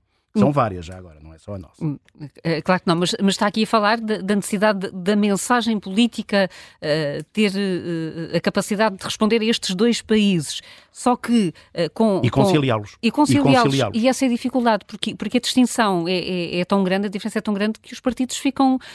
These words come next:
Speaker 2: quase condenados a, a, a, a, ficam amarrados a essas fidelidades.
Speaker 1: É, e mais grave do que isso, como uma das gerações não se sente representada nessas medidas, imigra.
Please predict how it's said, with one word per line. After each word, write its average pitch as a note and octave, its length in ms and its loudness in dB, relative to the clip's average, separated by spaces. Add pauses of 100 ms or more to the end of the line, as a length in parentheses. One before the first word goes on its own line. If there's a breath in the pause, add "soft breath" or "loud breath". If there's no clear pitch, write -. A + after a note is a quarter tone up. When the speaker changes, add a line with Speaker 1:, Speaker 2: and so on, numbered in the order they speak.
(120)
Speaker 2:
quase - 240 0
condenados A#3 540 2
a, - 20 6
a, G3+ 520 -2
a, G3 800 -2
a, F3 40 -10
ficam B3 340 2
amarrados A#3 540 4
a - 20 4
essas B3 220 2
fidelidades. B3 720 -2
Speaker 1:
É, G#2+ 240 0
e A#2 100 4
mais A#2+ 240 6
grave A#2+ 300 2
do A#2+ 100 -2
que C3 140 -2
isso, C#3+ 160 0
como A#2 180 6
uma B2+ 140 6
das A2 160 2
gerações A2+ 460 0
não G#2+ 120 0
se F#2+ 100 -6
sente G#2 200 0
representada A2 460 -2
nessas A2+ 260 -2
medidas, B2+ 340 -2
imigra. C3 380 -4